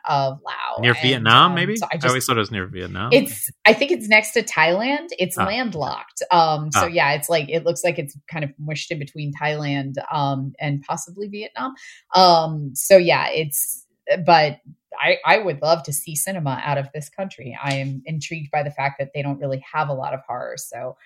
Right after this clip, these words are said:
Speaker 1: um, yeah, this looks, and I've been following her, so I'm
Speaker 2: Yeah, and it's not what it
Speaker 1: really
Speaker 2: sound-, it
Speaker 1: intrigued by
Speaker 2: might,
Speaker 1: this
Speaker 2: you
Speaker 1: one.
Speaker 2: know, when somebody says, "Oh, it's a, a genre film from Laos," that's what I mean. It's like,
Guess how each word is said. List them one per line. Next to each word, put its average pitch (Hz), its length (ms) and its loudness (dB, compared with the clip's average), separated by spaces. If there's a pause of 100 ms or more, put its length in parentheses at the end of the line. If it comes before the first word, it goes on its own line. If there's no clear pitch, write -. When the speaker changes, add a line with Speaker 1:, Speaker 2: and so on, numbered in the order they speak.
(260)
Speaker 1:
um, 135 480 0
yeah, 190 260 -6
this - 200 -10
looks, - 360 -12
and 185 120 6
I've 180 120 0
been 196 160 -4
following 180 520 0
her, 139 200 -12
so 135 560 -4
I'm 147 320 -4
Speaker 2:
Yeah, 151 160 8
and 165 80 10
it's 160 140 4
not 180 160 8
what 165 100 10
it 151 40 8
Speaker 1:
really 147 60 4
Speaker 2:
sound-, 156 340 6
it - 20 2
Speaker 1:
intrigued 135 120 4
by 147 60 8
Speaker 2:
might, - 60 2
Speaker 1:
this 135 100 -4
Speaker 2:
you 135 60 6
Speaker 1:
one. - 0 - (140)
Speaker 2:
know, 135 40 2
when 127 220 4
somebody 123 260 2
says, 120 280 4
"Oh, 123 100 8
it's 113 140 2
a, 107 240 6
a 104 100 2
genre 107 360 4
film 101 200 -4
from 95 140 -4
Laos," 95 240 4 (100)
that's 113 160 0
what 113 60 4
I 98 40 4
mean. 104 200 0
It's - 180 -6
like, 117 240 2